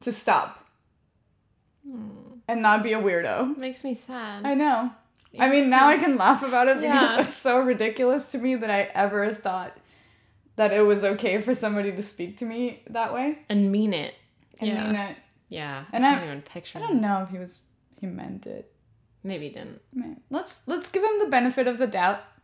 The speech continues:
Speaker 1: Maybe
Speaker 2: Yeah.
Speaker 1: he was joking and I took it seriously. Let's just,
Speaker 2: Happens.
Speaker 1: you know, that could have,
Speaker 2: <laughs>
Speaker 1: that could have been the case. Um, but I think about that, and I think about that time when I was so confined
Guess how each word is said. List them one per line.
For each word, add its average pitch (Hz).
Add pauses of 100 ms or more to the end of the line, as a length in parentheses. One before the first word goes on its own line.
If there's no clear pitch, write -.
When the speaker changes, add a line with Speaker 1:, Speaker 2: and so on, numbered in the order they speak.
(180)
Speaker 1:
Maybe 208
Speaker 2:
Yeah. 262
Speaker 1:
he 269
was 285
joking 202
and 185
I 185
took 202
it 185
seriously. 180 (680)
Let's 254
just, 294
Speaker 2:
Happens. 156 (120)
Speaker 1:
you 285
know, 262 (260)
that 247
could 254
have, 226
Speaker 2:
<laughs> -
Speaker 1:
that 220
could 254
have 208
been 208
the 220
case. 196 (680)
Um, 202 (540)
but 208
I 262
think 339
about 220
that, 147
and 208
I 214
think 247
about 233
that 202
time 240
when 202
I 190
was 190
so 226 (720)
confined 202